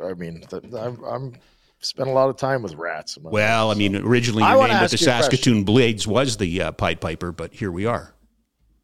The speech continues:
Speaker 1: Yeah. <laughs> You took, you obviously went away and you did a lot of stuff, and you've given back to the community and the province in so many different ways. Do y-, you think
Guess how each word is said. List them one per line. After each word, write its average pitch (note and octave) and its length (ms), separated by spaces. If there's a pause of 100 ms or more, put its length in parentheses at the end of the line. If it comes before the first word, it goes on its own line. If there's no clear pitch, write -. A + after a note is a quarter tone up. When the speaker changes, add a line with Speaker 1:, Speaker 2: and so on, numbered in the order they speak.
(280)
Speaker 1:
Yeah. D#3+ 120 (720)
<laughs> - 60 (720)
You D3+ 200
took, - 280
you C3+ 160
obviously A#2+ 520
went A2+ 180
away A2 160
and G2+ 100
you G2+ 60
did A2 160
a B2+ 60
lot A#2 160
of G2 60
stuff, F#2+ 240
and F2+ 80
you've - 160
given C3 260
back G2+ 220
to F#2+ 80
the F2+ 60
community F#2 540
and D2 100
the C2+ 60
province F2+ 560
in C#2+ 100
so - 380
many F#2+ 160
different D#2+ 300
ways. D2+ 400 (560)
Do B2 100
y-, A2+ 220 (100)
you E3+ 340 (240)
think D3 460